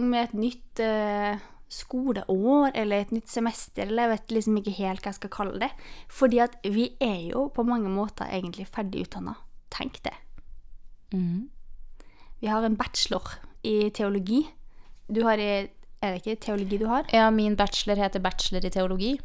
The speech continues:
Speaker 1: Ja, og jeg har i praktisk teologi.
Speaker 2: Mm.
Speaker 1: Så har jeg fortsatt på master og fortsatt jobbe i den koselige kirka mi som jeg er så glad i.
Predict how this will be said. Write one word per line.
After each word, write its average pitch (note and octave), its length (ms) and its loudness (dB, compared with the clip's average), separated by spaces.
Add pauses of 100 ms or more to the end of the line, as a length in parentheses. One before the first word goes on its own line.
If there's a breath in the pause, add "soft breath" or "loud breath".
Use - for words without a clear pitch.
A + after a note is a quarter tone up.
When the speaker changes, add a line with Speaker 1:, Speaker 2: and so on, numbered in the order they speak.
(160)
Speaker 1:
Ja, A3 200 -4 (280)
og A#3 100 -2
jeg G#3 120 0
har G#3 80 0
i G3+ 100 -6
praktisk - 480 -8
teologi. G3 400 -6 (380)
Speaker 2:
Mm. G#3+ 160 -4 (340 soft breath)
Speaker 1:
Så - 160 -8
har A3 80 0
jeg G#3+ 160 -2
fortsatt A3 300 -6
på A3+ 100 -2
master G3+ 480 -2
og G3 220 -2 (380 soft breath)
fortsatt C4 360 0
jobbe B3 220 4
i A3+ 600 4
den A3+ 280 2
koselige A#3 880 0
kirka - 560 -4
mi A#3+ 200 4
som A#3+ 220 -4
jeg A3 60 -2
er A3 100 -6
så A3 60 -6
glad G#3+ 280 0
i. C#4+ 60 0